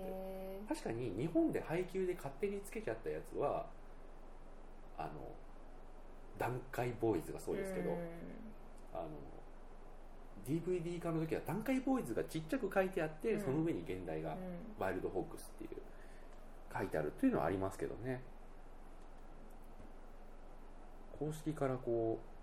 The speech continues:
Speaker 2: う、ディーブイディー化にあたって変えちゃうっていうのは。
Speaker 1: うーん。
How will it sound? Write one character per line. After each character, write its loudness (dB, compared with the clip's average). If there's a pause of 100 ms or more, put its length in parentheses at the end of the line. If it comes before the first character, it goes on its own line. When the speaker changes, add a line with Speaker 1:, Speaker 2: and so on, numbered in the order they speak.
(180)
Speaker 2:
う、 -4
デ 4
ィ 4
ー 2
ブ 4
イ 2
デ 0
ィ 4
ー -2
化 0
に 2
あ 2
た 0
っ 0
て 2
変 0
え 0
ち -2
ゃ 2
う 2
っ -4
て -4
い 0
う -4
の -2
は。 -4 (280)
Speaker 1:
う -4
ー -4
ん。 -2